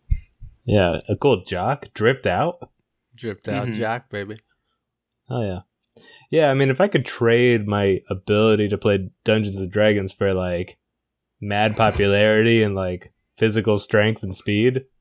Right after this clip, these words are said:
Speaker 1: I would. I absolutely would.
Speaker 3: Well, just get in a skateboarding accident. It's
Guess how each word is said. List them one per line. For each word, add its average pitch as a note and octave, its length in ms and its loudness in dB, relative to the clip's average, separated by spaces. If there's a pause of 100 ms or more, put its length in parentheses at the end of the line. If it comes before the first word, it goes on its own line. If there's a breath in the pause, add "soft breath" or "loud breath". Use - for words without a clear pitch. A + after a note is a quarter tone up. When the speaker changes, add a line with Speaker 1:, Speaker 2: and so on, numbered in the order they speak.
(140)
Speaker 1:
I D#3 60 2
would. A#2 440 0 (640)
I - 100 -4
absolutely D#3+ 360 2
would. F#2+ 260 -2 (540)
Speaker 3:
Well, B2+ 180 -2
just D3 220 -2
get D3 100 4
in G#3 80 2
a F3+ 40 4
skateboarding A2+ 560 2
accident. G#2+ 460 -4
It's - 320 -8